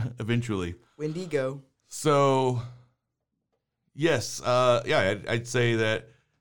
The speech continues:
Speaker 1: if I had to, actually, you go ahead, you can go ahead and give it your rating. You,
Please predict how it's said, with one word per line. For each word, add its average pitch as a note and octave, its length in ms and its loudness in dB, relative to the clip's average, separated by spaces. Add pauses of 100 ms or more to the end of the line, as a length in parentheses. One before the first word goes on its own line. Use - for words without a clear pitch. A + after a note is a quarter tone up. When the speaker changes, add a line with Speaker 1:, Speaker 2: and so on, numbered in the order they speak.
(120)
Speaker 1:
if - 180 -10
I A#2 160 4
had A2 240 -2
to, - 120 -6
actually, C3+ 280 -2
you C#3 220 -6
go C#3+ 220 -2
ahead, C3+ 160 -2
you A#2+ 60 -4
can A#2+ 160 0
go G#2+ 80 2
ahead F#2+ 60 0
and E2+ 100 -8
give F2+ 120 -4
it D2+ 80 -8
your E2+ 160 -6
rating. D#2+ 400 -6 (220)
You, G#2 180 -10